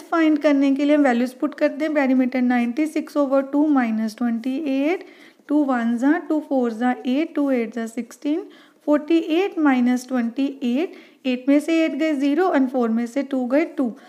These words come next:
तो आपके पास आपकी ब्रे-, length भी कितनी आ गई इस part की?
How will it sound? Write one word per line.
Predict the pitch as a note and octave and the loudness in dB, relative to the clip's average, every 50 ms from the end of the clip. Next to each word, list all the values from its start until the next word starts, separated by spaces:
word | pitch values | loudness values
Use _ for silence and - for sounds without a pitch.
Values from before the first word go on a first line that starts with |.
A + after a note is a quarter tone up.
| - - - - - | -20 -20 -18 -8 -2
तो | - | 0
आपके | B3 B3+ B3 B3 - C4 C4 | 0 0 0 -2 -2 -2 -2
पास | B3+ C4 C4 C4 C4+ C#4+ E4+ F4+ - - | -2 0 0 2 4 4 2 0 -2 -2
आपकी | - C4 B3+ - - C4+ | -4 -4 -4 -2 -2 -2
ब्रे-, | B3 A#3+ B3 B3 - | 0 0 -2 -2 0
length | B3+ B3 B3 A#3+ A#3+ - | 0 0 2 2 0 0
भी | D4+ D4+ | -2 -2
कितनी | D#4 D4+ D4 - D4+ D#4 D#4 | -2 -2 -2 0 0 0 2
आ | D#4 D4+ C#4+ | 2 2 2
गई | C4 D4+ D#4 | 2 0 -4
इस | D#4 D4+ | -4 -6
part | - - D4 C#4+ C#4+ C#4+ | -4 -2 0 0 0 -2
की? | C#4+ D#4 E4+ G4+ | -2 -2 -2 -2